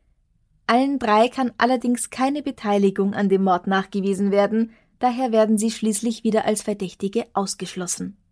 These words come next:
Und der Fall kommt als ungeklärt zu den Akten. Sieben Jahre später, am sechsten Juni neunzehnhunderteinundachtzig, parken die einundzwanzigjährige Carmela Del Nuccio und ihr dreißig Jahre alter Freund Giovanni Foggi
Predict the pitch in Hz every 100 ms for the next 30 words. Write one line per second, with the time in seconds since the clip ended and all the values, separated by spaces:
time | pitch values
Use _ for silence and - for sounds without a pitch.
0 | _ 226 208 214 208 208 214 - 214 202
1 | 202 202 - - 254 247 233 - 196 185
2 | - _ _ - 208 220 - - - -
3 | 180 _ _ _ _ _ _ _ _ _
4 | _ _ _ _ - 214 269 330 302 220
5 | 214 254 - - 180 - 170 - _ 214
6 | 202 220 233 - 240 226 214 240 247 240
7 | 208 220 220 208 208 214 208 220 220 208
8 | 208 - 262 - - 226 226 - 226 240
9 | 220 240 254 - 214 208 208 202 202 202
10 | 214 208 208 208 233 240 208 208 214 254
11 | - 262 254 - 240 226 208 202 233 -
12 | 226 196 196 202 196 202 202 202 214 220
13 | 214 214 214 202 233 226 233 233